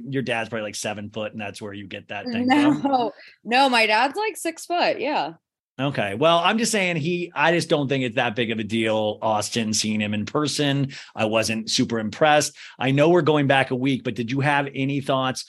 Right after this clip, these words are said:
Speaker 1: on the s-, s-, like, series finale of Southern Charm? Was there anything in there for you?
Speaker 2: Um, I'm trying to think.
Speaker 1: I know,
Speaker 2: I
Speaker 1: it's, it was, it
Speaker 2: barely
Speaker 1: was more
Speaker 2: remember at this point,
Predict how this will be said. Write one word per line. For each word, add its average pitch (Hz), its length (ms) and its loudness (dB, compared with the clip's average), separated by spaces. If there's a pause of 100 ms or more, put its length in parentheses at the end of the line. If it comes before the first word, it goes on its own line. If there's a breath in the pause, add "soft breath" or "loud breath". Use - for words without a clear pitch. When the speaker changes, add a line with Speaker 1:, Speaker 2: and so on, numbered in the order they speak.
(260 loud breath)
Speaker 1:
on 131 240 6
the 123 200 2
s-, - 440 -2
s-, - 320 0
like, 117 220 0
series 139 480 2
finale 117 500 -2
of 110 100 -6
Southern 113 380 2
Charm? 107 440 0
Was 113 140 -2
there 110 160 -4
anything 113 420 -2
in 104 100 -2
there 110 220 0
for 135 200 0
you? 151 320 0 (680 soft breath)
Speaker 2:
Um, 220 680 4 (1300)
I'm 226 180 -10
trying 214 300 -6
to 240 80 -4
think. 202 320 0
Speaker 1:
I 139 40 4
know, 143 140 2 (200)
Speaker 2:
I 123 40 0
Speaker 1:
it's, 123 140 -2
it 165 140 0
was, 143 160 0
it - 60 -6
Speaker 2:
barely - 180 4
Speaker 1:
was 160 100 4
more - 80 4 (120)
Speaker 2:
remember 180 120 4
at 233 100 0
this 262 140 -6
point, 277 240 -4